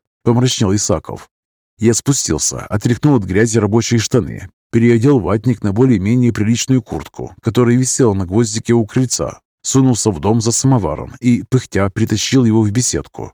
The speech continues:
Самовар был большой, пузатый и блестящий, и плевать, что электрический, все равно атмосферно. «Ух, холера, ясно!» — дернулся Исаков, когда привязанная к дальней яблоне коза выглянула из-за дерева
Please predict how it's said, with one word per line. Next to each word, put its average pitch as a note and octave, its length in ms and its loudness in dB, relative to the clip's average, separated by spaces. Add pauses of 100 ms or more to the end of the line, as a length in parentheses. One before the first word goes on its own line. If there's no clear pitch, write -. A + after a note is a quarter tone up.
Самовар G2+ 520 0
был A2+ 140 2
большой, F#2+ 500 0
пузатый G2 580 -2
и G#2+ 140 -2
блестящий, G2 840 -2
и A2+ 120 2
плевать, G#2 400 2
что - 260 -2
электрический, G#2 800 -2
все - 200 0
равно G2 460 0
атмосферно. G2 720 -2 (960)
«Ух, E3+ 400 6
холера, E3+ 680 4
ясно!» — B2 640 2 (240)
дернулся A#2 520 2
Исаков, G2 460 -4
когда A2 280 0
привязанная A#2 500 0
к G2+ 80 -4
дальней A#2 340 2
яблоне A2+ 400 2
коза G#2 420 -2
выглянула G#2 560 0
из-за G2 180 -2
дерева G2 480 -2